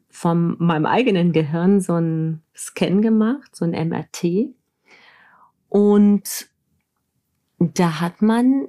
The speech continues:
die, wirklich diese Verkalkung auf den Drüsen gesehen. Und damit verhindern wir halt auch, dass dieses Organ wirklich so funktionieren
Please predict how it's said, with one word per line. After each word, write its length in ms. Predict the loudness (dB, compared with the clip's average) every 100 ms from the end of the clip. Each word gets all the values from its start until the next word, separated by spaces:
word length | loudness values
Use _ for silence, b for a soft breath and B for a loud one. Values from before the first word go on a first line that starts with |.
| _
die, 920 | -4 -2 -2 -4 -2 -2 -4 -6 -8
wirklich 520 | -10 -2 -4 -2 -4 -4
diese 240 | -8 -8
Verkalkung 720 | -8 -14 -6 -6 -4 -6 -6
auf 160 | -8 -8
den 360 | -4 -4 -6 -4
Drüsen 500 | -4 -2 -4 -6 -8
gesehen. 520 | -8 -8 -6 -6 -10 B B B B B B B
Und 380 | 2 2 0 -16 _ _ _
damit 1080 | -8 -6 -2 -2 2 4 4 2 -2 -14 -16 _ _
verhindern 880 | -10 -4 0 2 4 2 2 0 0
wir 280 | -2 -2
halt 220 | -6 -8 -8
auch, 360 | -4 -2 -4
dass 200 | -4 -4
dieses 340 | -4 -6 -8 -6
Organ 800 | -8 -6 -6 -6 -2 0 0 b b b b -2
wirklich 600 | -2 -2 -2 -4 -4 _ _ _ -2
so 360 | -2 2 2 2
funktionieren 1120 | 2 0 2 2 4 6 4 4 2 0